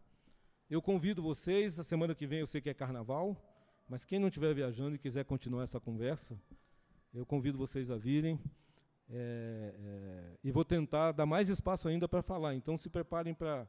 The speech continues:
fazer anotações, perguntar. Eu acho bom essa troca. Ela enriquece, né? Tá bom? Vamos orar?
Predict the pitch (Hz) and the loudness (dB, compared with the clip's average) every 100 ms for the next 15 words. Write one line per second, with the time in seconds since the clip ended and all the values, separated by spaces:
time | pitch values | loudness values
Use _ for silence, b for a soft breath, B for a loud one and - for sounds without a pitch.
0 | _ b b b - 123 143 139 123 113 | _ b b b -10 -2 0 0 -2 -4
1 | 160 156 135 123 113 135 147 160 - 143 | -2 0 -2 -4 -4 -2 0 0 -2 -2
2 | 180 202 151 127 127 107 - 98 _ b | -2 0 -2 -6 -8 -10 -12 -20 _ b
3 | b b b 131 143 156 151 151 160 127 | b b b 0 2 2 0 -2 -2 -4
4 | 120 147 - _ b b b b _ _ | -6 -8 -10 _ b b b b _ _
5 | - 117 180 196 - 180 131 175 214 | -4 2 4 4 0 2 2 2 -2